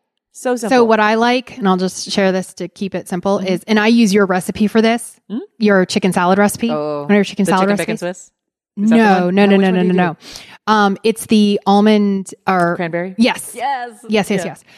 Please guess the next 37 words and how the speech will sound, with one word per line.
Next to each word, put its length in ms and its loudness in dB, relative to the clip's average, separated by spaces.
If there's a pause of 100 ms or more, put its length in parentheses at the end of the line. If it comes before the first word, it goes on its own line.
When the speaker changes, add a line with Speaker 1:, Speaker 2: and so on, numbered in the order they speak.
(160)
Speaker 2:
So 500 2
I'll 160 2
take, 400 -2
I'll 120 0
go 80 2
to 60 2
Costco. 540 -4
Speaker 1:
Mm-hmm. 120 -10
Speaker 2:
Now, 80 -2
granted, 340 2
it's, 140 -4
like, 100 -10
forty-two 440 0
ounces 340 -8
of 240 -16
chicken. 240 -8
Speaker 1:
Chicken, 300 -8
yeah. 180 -12 (260)
Speaker 2:
Um, 420 2
but 140 -2
it's 180 -6 (560)
pre-cooked 1400 -12 (120)
rotisserie 480 -6
chicken 560 -8
Speaker 1:
Mm-hmm. 200 -12 (100)
Speaker 2:
from 200 -2
Costco. 640 -4
Speaker 1:
Mm-hmm. 100 -16 (180)
Speaker 2:
It's 160 -14
only, 220 -4
like, 180 -6
twelve 220 -8
dollars. 500 -6
Speaker 1:
Mm-hmm. 80 -16 (180)
Speaker 2:
So 120 -16
it's 120 -18
a 40 -20